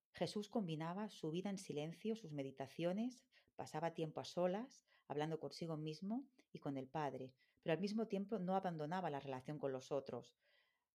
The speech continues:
Eh, le iban a pedir ayuda, pero sin ellos no hubiera podido hacer llegar este mensaje, la iniciación, no hubiera podido divinizarnos y como Dios humanizarse. Sin esa relación no hubiera sido posible.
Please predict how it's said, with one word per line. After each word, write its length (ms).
Eh, 180
le 100
iban 220
a 80
pedir 220
ayuda, 400
pero 120
sin 220
ellos 340
no 120
hubiera 260
podido 320
hacer 360
llegar 420
este 220
mensaje, 680
la 80
iniciación, 720
no 140
hubiera 240
podido 260
divinizarnos 880
y 80
como 260
Dios 400
humanizarse. 840
Sin 160
esa 180
relación 680
no 100
hubiera 160
sido 300
posible. 500